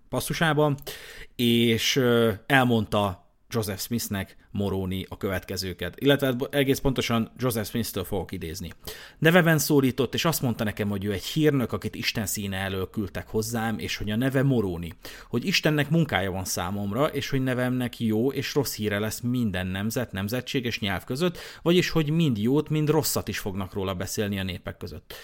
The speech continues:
Azt mondta, el van rejtve egy aranylemezekre írott könyv, amely a földrész előző lakóiról ad beszámolót, valamint a forrásról, ahonnan erednek. Azt is mondta, hogy ez magában foglalja az örökkévaló evangélium teljességét, úgy, ahogy azt a szabadító az őslakosoknak kijelentette.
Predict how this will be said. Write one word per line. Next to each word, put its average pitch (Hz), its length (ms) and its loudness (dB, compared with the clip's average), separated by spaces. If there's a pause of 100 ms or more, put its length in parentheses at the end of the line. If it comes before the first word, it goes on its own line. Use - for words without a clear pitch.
(360)
Azt 208 220 4
mondta, 147 260 4
el 170 240 6
van 120 140 4
rejtve 123 360 2
egy 117 160 2
aranylemezekre 107 840 0
írott 104 380 -4
könyv, 117 380 -4 (160)
amely 120 320 0
a 123 40 -2
földrész 120 720 2
előző 117 460 2
lakóiról 101 720 0
ad 110 260 -2
beszámolót, 92 680 -4
valamint 143 360 0
a 139 40 0
forrásról, 110 880 0
ahonnan 117 440 -2
erednek. 95 580 -8 (320)
Azt 175 220 2
is 185 140 4
mondta, 131 280 2
hogy 127 160 2
ez 123 120 0
magában 104 480 2
foglalja 98 460 0
az 101 100 -4
örökkévaló 95 640 -2
evangélium 95 600 -4
teljességét, 135 800 -4
úgy, 147 280 -2
ahogy 107 240 -2
azt - 240 -8
a - 20 -10
szabadító 98 720 -4
az 98 140 -4
őslakosoknak 107 720 -8
kijelentette. 95 800 -6